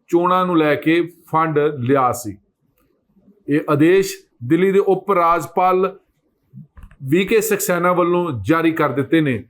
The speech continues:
ਦਿੱਲੀ ਦੇ ਉੱਪ ਰਾਜਪਾਲ ਵੀ ਕੇ ਸਕਸੈਨਾ ਨੇ ਐਨ ਆਈ ਏ ਨੂੰ ਜਾਂਚ ਕਰਨ ਦੇ ਆਦੇਸ਼ ਦੇ ਦਿੱਤੇ ਨੇ। ਦਿੱਲੀ ਦੇ ਮੁੱਖ ਮੰਤਰੀ ਅਰਵਿੰਦ ਕੇਜਰੀਵਾਲ, ਇਹਨਾਂ ਤੇ ਇਲਜ਼ਾਮ ਲੱਗੇ ਨੇ ਕਿ ਇਹਨਾਂ ਨੇ ਪੋਲੀਟੀਕਲ ਫੰਡ ਉਸ ਅੱਤਵਾਦੀ ਸੰਗਠਨ ਕੋਲੋਂ ਲਿਆ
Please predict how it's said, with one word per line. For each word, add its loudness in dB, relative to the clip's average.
ਦਿੱਲੀ 2
ਦੇ 2
ਉੱਪ 0
ਰਾਜਪਾਲ 0
ਵੀ 0
ਕੇ 0
ਸਕਸੈਨਾ -2
ਨੇ -4
ਐਨ 0
ਆਈ 2
ਏ 4
ਨੂੰ 0
ਜਾਂਚ 0
ਕਰਨ -2
ਦੇ 2
ਆਦੇਸ਼ 2
ਦੇ 2
ਦਿੱਤੇ 0
ਨੇ। -2
ਦਿੱਲੀ 2
ਦੇ 0
ਮੁੱਖ -4
ਮੰਤਰੀ -2
ਅਰਵਿੰਦ 0
ਕੇਜਰੀਵਾਲ, 0
ਇਹਨਾਂ 0
ਤੇ -2
ਇਲਜ਼ਾਮ 2
ਲੱਗੇ 0
ਨੇ -2
ਕਿ -2
ਇਹਨਾਂ 0
ਨੇ -2
ਪੋਲੀਟੀਕਲ 0
ਫੰਡ -2
ਉਸ 0
ਅੱਤਵਾਦੀ 0
ਸੰਗਠਨ -2
ਕੋਲੋਂ 2
ਲਿਆ 0